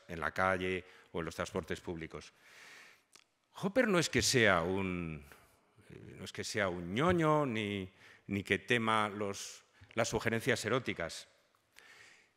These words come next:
Tiene muchas pinturas con sugerencias eróticas más o menos explícitas. Y tiene incluso algún estudio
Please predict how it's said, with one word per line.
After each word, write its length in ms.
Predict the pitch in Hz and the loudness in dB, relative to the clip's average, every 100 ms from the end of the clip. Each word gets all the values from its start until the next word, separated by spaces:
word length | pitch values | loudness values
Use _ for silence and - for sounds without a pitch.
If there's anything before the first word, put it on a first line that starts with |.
| _ _ _ _ - | _ _ _ _ 4
Tiene 260 | 151 208 | 8 10
muchas 340 | 160 180 151 - | 8 8 6 4
pinturas 680 | 101 78 214 156 71 - - - | 0 0 2 2 0 -6 -12 -6
con 160 | 95 | -6
sugerencias 500 | 95 90 101 113 123 | -4 -4 -2 0 0
eróticas 440 | 110 113 117 117 101 | 0 -2 0 0 2
más 220 | 110 113 | 0 0
o 60 | 101 | -2
menos 500 | 107 110 107 - - - | 0 0 -2 -4 -10 -10
explícitas. 880 | 92 - 123 120 87 - 73 - - - - _ _ _ - - - | -8 -2 -2 -2 -6 -8 -10 -12 -16 -20 -20 _ _ _ -20 -20 -8
Y 120 | 123 | -8
tiene 520 | - 185 226 180 185 - - - _ _ _ _ _ _ - - - | -2 2 8 8 6 0 -20 -20 _ _ _ _ _ _ -20 -16 -10
incluso 500 | 127 156 190 - 127 | -6 2 2 4 2
algún 260 | 117 165 | 4 2
estudio 640 | 190 - 170 147 127 160 | 0 2 2 4 2 0